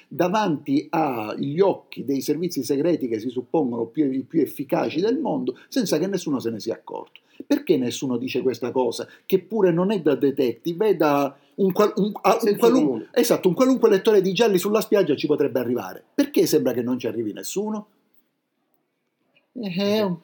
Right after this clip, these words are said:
Speaker 1: è un bel problema.
Speaker 2: Sì, eh, sì, è un bel problema anche perché sta accadendo un disastro che si va anche estendendo.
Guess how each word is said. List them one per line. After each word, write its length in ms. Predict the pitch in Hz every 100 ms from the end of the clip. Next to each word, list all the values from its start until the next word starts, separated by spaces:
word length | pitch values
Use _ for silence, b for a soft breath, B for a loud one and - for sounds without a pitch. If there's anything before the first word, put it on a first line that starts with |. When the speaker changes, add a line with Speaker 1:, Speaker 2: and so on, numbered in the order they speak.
| _
Speaker 1:
è 80 | 233
un 120 | 220
bel 160 | 196 180
problema. 600 | 175 180 175 123 127 -
Speaker 2:
Sì, 240 | 214 160 156
eh, 160 | 143
sì, 180 | 139 147
è 60 | 143
un 100 | 143
bel 140 | 139
problema 320 | 147 139 135
anche 180 | 123 117
perché 220 | 110 117
sta 240 | - 127 113
accadendo 500 | - 113 113 110 107
un 120 | 113
disastro 440 | 113 127 120 -
che 80 | 104
si 120 | -
va 100 | 110
anche 300 | 113 107 104 - _ _ -
estendendo. 720 | 107 - 107 - 101 -